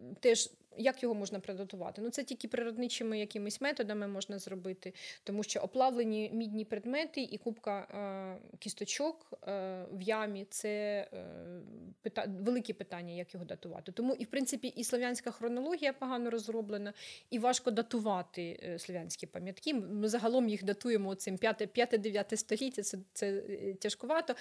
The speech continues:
Там, де є кераміка, там трошки легше, там можна виділяти певні культури. А от на таких, е, пам'ятках, як, е, наприклад, слов'янські ці кремаційні могильники,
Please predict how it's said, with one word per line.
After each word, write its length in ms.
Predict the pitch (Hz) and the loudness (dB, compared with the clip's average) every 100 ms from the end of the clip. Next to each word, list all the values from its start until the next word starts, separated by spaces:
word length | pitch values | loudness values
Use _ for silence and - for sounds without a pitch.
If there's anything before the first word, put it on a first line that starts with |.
| - - | -6 4
Там, 200 | 349 381 | 6 8
де 80 | 339 | 6
є 120 | 320 | 4
кераміка, 520 | 320 311 320 294 - | 4 4 4 4 4
там 160 | - 233 | 2 2
трошки 360 | 226 233 - 196 | 2 0 2 2
легше, 340 | 175 - - | 0 -4 -6
там 160 | - 240 | -4 -2
можна 220 | 247 226 | 0 0
виділяти 460 | 214 202 196 190 | 0 2 0 -2
певні 380 | 190 214 208 196 | -2 -2 0 -2
культури. 560 | 190 220 226 349 359 320 - - - | -2 -4 2 4 4 2 -6 -14 -2
А 100 | - | 4
от 160 | 349 370 | 6 6
на 80 | 330 | 0
таких, 460 | 330 - 311 - | -2 -2 -2 4
е, 140 | 262 262 | 4 6
пам'ятках, 640 | 269 269 269 - 302 - | 2 0 0 0 0 2
як, 240 | 220 - - | 0 2 2
е, 220 | 226 220 | 4 4
наприклад, 560 | 196 220 233 220 208 214 202 | 0 -4 -2 -2 -2 -2 -2
слов'янські 480 | - 214 208 - | 0 -2 -2 -6
ці 440 | 208 - 202 196 - | -8 -4 0 0 0
кремаційні 560 | 208 202 208 - 208 220 | -4 -6 -4 -2 -2 -2
могильники, 640 | 240 262 381 359 302 - | -2 0 0 0 -2 -4